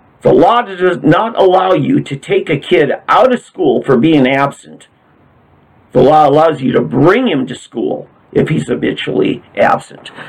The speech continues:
So we got a problem with Muskogee. I'd like, uh, I'd like to see that addressed, and I'm hoping the legislature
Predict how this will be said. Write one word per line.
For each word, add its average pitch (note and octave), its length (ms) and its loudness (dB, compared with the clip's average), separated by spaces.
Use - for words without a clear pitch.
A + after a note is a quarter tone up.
So F3+ 120 0
we B3+ 100 4
got C4+ 140 2
a - 40 -12
problem D3 380 2
with - 140 -6
Muskogee. B2 600 -2
I'd D3 160 2
like, D#3+ 320 0
uh, C#3 460 2
I'd C#3 140 0
like D#3 200 0
to B2+ 100 -12
see D3 240 -12
that B2+ 340 0
addressed, D#3 720 0
and - 100 0
I'm C#3 100 4
hoping E3 340 2
the B2+ 80 4
legislature C3+ 1080 0